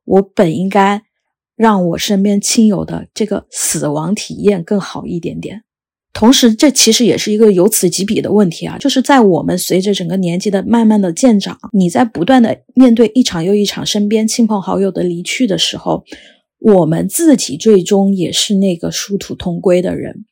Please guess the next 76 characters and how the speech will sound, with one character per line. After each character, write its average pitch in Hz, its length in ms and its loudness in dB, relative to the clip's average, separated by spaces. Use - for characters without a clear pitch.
我 - 100 -2
记 269 160 0
得 269 100 8
去 285 260 0
年， 185 440 2
嗯， 170 300 -2
我 185 100 2
有 208 160 4
去 214 240 -2
参 220 280 0
加 220 200 0
一 220 140 -2
场 - 480 -6
台 190 160 -2
湾 220 180 0
的 220 80 2
一 190 40 -2
个 190 120 -2
禅 180 240 -4
宗 214 120 0
法 - 240 -6
师、 180 300 -6
慧 214 180 -2
空 220 160 0
法 - 200 -8
师 - 180 -8
他 190 160 -8
的 180 80 -4
一 175 80 -8
个 196 100 -10
分 214 200 -6
享 - 160 -8
会。 - 320 -8
那 277 100 4
时 247 120 4
候 - 20 6
其 226 140 -2
实 226 40 6
我 196 140 2
对 214 100 0
禅 170 240 -4
法 180 140 -4
了 156 160 -4
解 190 80 -6
还 175 100 -8
不 - 140 -10
多 190 300 -4
啊， 175 120 -4
但 226 140 0
我 190 100 -2
就 220 200 2
问 226 180 4
了 180 100 0
一 165 80 0
个 180 220 -2
很 147 440 -4
小 160 220 -4
白 165 160 -8
的 175 80 -6
问 190 200 -4
题， - 280 -14
我 - 80 0
就 226 80 6
把 202 160 0
我 175 180 0
内 202 120 2
心 196 160 -2
的 196 80 0
焦 208 220 -2
虑 220 100 0
分 190 180 -4
享 170 140 -6
给 165 100 -6
法 - 200 -12
师 180 120 -12
听。 - 240 -10